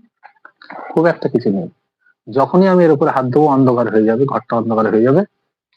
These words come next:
তখন কিন্তু অটোমেটিক্যালি জ্বলে উঠবে। ঠিক আছে? এই হচ্ছে সোলার সিস্টেমের, আহ, খুব সুন্দর একটা লাইট ব্যবস্থা।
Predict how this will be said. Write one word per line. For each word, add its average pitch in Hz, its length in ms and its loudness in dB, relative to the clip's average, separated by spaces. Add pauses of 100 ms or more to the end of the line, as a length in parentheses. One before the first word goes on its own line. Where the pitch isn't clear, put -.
তখন 127 260 -4
কিন্তু 147 260 2
অটোমেটিক্যালি 117 640 0 (640)
জ্বলে 107 300 -2
উঠবে। 98 300 -4 (1500)
ঠিক 139 120 2
আছে? 127 180 -2 (1400)
এই 117 140 -4
হচ্ছে 127 280 -2
সোলার 120 320 -2
সিস্টেমের, 147 480 -2 (680)
আহ, 107 360 -4
খুব 135 200 -2
সুন্দর 127 320 0
একটা 127 260 -2
লাইট 110 300 0
ব্যবস্থা। - 520 -8